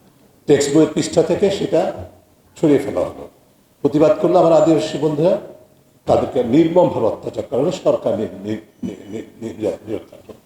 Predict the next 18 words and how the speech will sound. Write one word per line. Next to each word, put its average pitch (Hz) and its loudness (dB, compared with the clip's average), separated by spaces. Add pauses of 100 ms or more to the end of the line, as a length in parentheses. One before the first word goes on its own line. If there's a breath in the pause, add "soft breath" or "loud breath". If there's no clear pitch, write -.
(140)
কেন? 180 2 (1400)
তার 131 -2
কারণটা 165 2
হচ্ছে 196 2
যে 113 -2
আমরা 117 2
যেই 131 0 (100)
চাইব 135 0 (220)
সরকারের 139 0
কাছে - -4 (280)
দাবি 117 2 (440)
আদিবাসীর 110 -2
অধিকার 117 0
কথা, - -10 (1300)
সরকারের 147 -2 (100)
কোনো 156 2
এখতিয়ার - -4
নাই। - -20